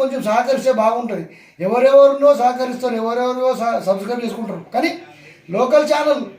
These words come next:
మేము లోకల్ నడుపుతున్నాం ఈ ఛానల్. అయితే మా దాంట్లో కామెడీ ఉంటుంది, మళ్ళీ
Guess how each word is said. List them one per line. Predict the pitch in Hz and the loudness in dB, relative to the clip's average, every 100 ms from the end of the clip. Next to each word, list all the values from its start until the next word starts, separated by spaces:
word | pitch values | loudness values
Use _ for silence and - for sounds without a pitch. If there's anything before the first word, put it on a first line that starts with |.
| _ - | _ -10
మేము | 196 214 | -8 -6
లోకల్ | 233 269 262 | -4 -2 -2
నడుపుతున్నాం | 254 226 269 269 | -4 -6 -2 -2
ఈ | 226 | 2
ఛానల్. | 226 233 214 165 - - - 190 | 0 0 -4 -6 -10 -14 -10 -6
అయితే | 226 277 269 - _ 175 | -2 -2 -2 -10 _ -6
మా | 208 233 | -2 0
దాంట్లో | 254 254 | 0 0
కామెడీ | - 214 220 240 247 233 | -2 -2 -4 -4 -4 -4
ఉంటుంది, | 214 220 | -6 -6
మళ్ళీ | 226 214 220 | -2 0 0